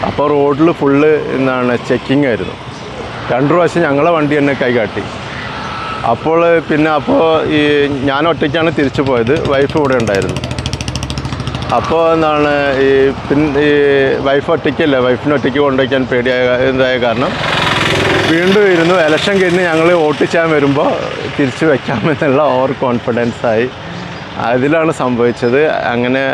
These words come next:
ഒരിക്കലും ഇത് വീട്ടിലിരിക്കുന്ന സാധനമല്ല, ഇത് എന്തോ സംഭവിച്ചു പോയി അങ്ങനെ. അപ്പോൾ എനിക്ക് നിങ്ങളോട് പറയാനുള്ളത് ഈ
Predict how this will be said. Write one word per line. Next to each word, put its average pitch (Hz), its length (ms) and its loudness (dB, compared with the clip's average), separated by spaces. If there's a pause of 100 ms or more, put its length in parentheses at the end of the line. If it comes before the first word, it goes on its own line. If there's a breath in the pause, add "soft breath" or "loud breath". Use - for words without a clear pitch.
(220)
ഒരിക്കലും 127 600 0 (100)
ഇത് 123 180 0
വീട്ടിലിരിക്കുന്ന 123 600 0
സാധനമല്ല, 117 800 -2 (160)
ഇത് 107 320 0 (560)
എന്തോ 117 400 -2 (140)
സംഭവിച്ചു 147 400 0
പോയി 147 240 0
അങ്ങനെ. 127 360 0 (680)
അപ്പോൾ 127 300 0
എനിക്ക് 117 500 0
നിങ്ങളോട് 143 280 2
പറയാനുള്ളത് 131 680 0 (400)
ഈ 110 120 0